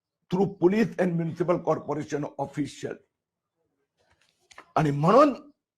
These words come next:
रेमडेसिवीरचा भ्रष्टाचार उद्धव ठाकरे सरकार आणि त्यांचा एफडीए ने केला होता, हे सिद्ध झालं आहे. मी उप-, उपमुख्यमंत्री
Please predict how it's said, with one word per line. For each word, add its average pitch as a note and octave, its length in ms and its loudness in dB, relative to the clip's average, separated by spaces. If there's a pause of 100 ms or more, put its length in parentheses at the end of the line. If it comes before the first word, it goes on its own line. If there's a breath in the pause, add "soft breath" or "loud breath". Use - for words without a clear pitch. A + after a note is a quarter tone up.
(760)
रेमडेसिवीरचा G3 1300 2
भ्रष्टाचार F3 1120 -2 (120)
उद्धव D#3 440 -2
ठाकरे D#3 560 -2
सरकार E3+ 680 0
आणि E3 260 -4
त्यांचा D3 480 -2 (240)
एफडीए G3 480 4
ने F3 140 -4
केला D#3 340 -2
होता, D3+ 500 -2 (360 soft breath)
हे D#3 60 -4
सिद्ध C3+ 560 -8
झालं A#2 480 -6 (160)
आहे. C3+ 540 0 (920)
मी D#3 80 -4
उप-, F3 380 2
उपमुख्यमंत्री F3 1120 2